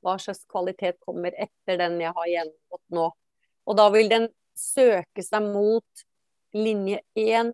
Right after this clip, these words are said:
i den neste kvaliteten i denne mandalaen. For det er på en måte en, en sånn, eh, eh, higen mot det.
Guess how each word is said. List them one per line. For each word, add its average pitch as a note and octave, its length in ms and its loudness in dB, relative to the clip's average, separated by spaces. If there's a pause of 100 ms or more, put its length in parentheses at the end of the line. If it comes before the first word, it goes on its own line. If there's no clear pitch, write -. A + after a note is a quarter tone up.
(120)
i G#3 120 -8
den G#3 220 -6 (140)
neste - 440 -6
kvaliteten G3 760 -6 (220)
i G3+ 260 -6
denne F#3 280 -4
mandalaen. F3+ 1080 -2 (600)
For - 80 -4
det G3+ 80 4
er F#3+ 160 4
på A3 120 -2
en G#3+ 40 0
måte G3 300 -2
en, G3+ 140 -4
en G3+ 200 -6
sånn, F#3 380 -6
eh, F3 400 -6 (800)
eh, F3+ 220 -4
higen G3+ 680 -2
mot G3 320 -4
det. B3 260 2